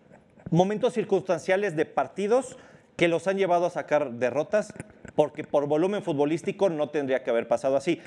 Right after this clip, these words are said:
Con Toluca sí fue muy superior Toluca. Eh, lo de Eric Sánchez, ¿tú dónde lo pondrías? O sea, si tú fueras D T, ¿dónde lo pondrías? A mí me parece increíble, lo decíamos el otro día,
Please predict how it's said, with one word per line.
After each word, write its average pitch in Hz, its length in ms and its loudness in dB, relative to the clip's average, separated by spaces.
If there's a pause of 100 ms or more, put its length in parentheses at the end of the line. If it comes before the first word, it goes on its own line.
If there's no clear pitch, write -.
(140)
Con 170 200 4
Toluca 180 360 0
sí 180 140 -4
fue 175 140 -2
muy 165 160 -2
superior 135 420 -2
Toluca. 214 500 0 (400)
Eh, 151 320 2
lo 165 180 4
de 175 100 -2
Eric 185 140 -6
Sánchez, 208 560 -2 (120)
¿tú 208 120 4
dónde 214 200 0
lo 185 140 0
pondrías? 127 420 -2
O 131 80 -4
sea, 160 100 2
si 160 80 -2
tú 175 100 -2
fueras 190 200 4
D 185 100 -2
T, 190 140 -2
¿dónde 185 200 0
lo 147 100 0
pondrías? 139 380 -2
A 156 80 0
mí 175 120 -2
me 190 120 0
parece 165 300 0
increíble, 156 420 2
lo 156 100 2
decíamos 143 360 -2
el 131 80 -2
otro 131 180 -2
día, 170 260 2